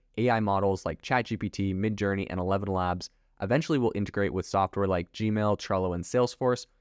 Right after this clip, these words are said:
so you can use A I to automate every function in your organization. To get notified when we launch and be one of the first to build on the platform, you can join the waitlist at A I box dot A I. The link is in the show notes. We are currently raising a seed round of funding.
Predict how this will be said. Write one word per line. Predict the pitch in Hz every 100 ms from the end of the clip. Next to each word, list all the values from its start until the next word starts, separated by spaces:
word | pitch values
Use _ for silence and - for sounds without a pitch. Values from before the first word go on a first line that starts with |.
| _
so | - 104
you | 110
can | 123
use | 110 101 _
A | 123 127
I | 110
to | 104 107 -
automate | 92 90 90 90 _
every | 107 113 113
function | - 95 92 - 87 87
in | 90 87
your | 87
organization. | - 82 82 82 - - - 57 _ _ _ -
To |
get | 127 110
notified | 117 123 120 113
when | 107
we | 95
launch | 90 104 120 -
and | 98
be | 104
one | 101 98
of | 95
the | 92 -
first | 120 120 -
to |
build | 85 110 135
on | 143
the | 135
platform, | 156 143 - 160 151 _ _ _
you | 98
can | 104 95
join | 113 123
the | 113
waitlist | 101 101 107 110 - -
at | 90 -
A | 101
I | 95 90
box | 95 90 -
dot | 95 87
A | 87 101
I. | 123 139 127
The | 92
link | 87 92 87
is | 90
in |
the | 85
show | - 120
notes. | 123 120 - - _ _ _
We | 113 127
are |
currently | 123 - 160 170 147 143 127
raising | 98 101 110 104 87 76 -
a |
seed | 98 - 113
round | 110 104 98
of | 92
funding. | 92 82 55